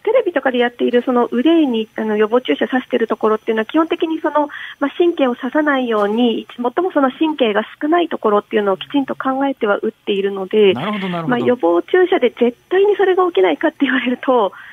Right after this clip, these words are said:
Speaker 2: ええ。
Speaker 1: まあ、なかなか難しいんですけど、基本的にはそういったその神経を傷つけないように、痛めないような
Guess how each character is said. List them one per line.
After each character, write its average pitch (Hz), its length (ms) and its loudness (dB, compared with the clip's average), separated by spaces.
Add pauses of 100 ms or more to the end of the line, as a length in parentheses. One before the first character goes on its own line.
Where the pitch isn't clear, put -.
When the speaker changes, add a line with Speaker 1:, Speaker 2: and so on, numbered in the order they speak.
(100)
Speaker 2:
え 262 100 -4
え。 - 20 0
Speaker 1:
ま 277 80 2
あ、 - 20 0
な 254 140 -2
か 254 100 -2
な 240 140 0
か 247 80 0
難 240 140 -6
し 269 260 -6
い - 20 -4
ん 254 40 -4
で 254 60 -4
す - 60 -18
け 254 80 2
ど、 254 80 -8
基 - 80 -2
本 370 160 4
的 392 140 0
に 415 120 4
は 349 60 4
そ 285 120 0
う - 20 4
い 269 40 -2
っ - 40 -16
た - 80 -2
そ 269 100 -2
の 240 160 0
神 285 240 -2
経 202 200 2
を 214 120 2
傷 247 260 0
つ - 120 -10
け 269 100 -2
な 240 160 2
い 220 60 0
よ 220 80 -2
う - 20 -4
に、 208 60 -4
痛 233 160 -2
め 240 100 0
な 226 180 0
い 214 80 -2
よ 208 120 -4
う 214 40 -8
な 294 180 -2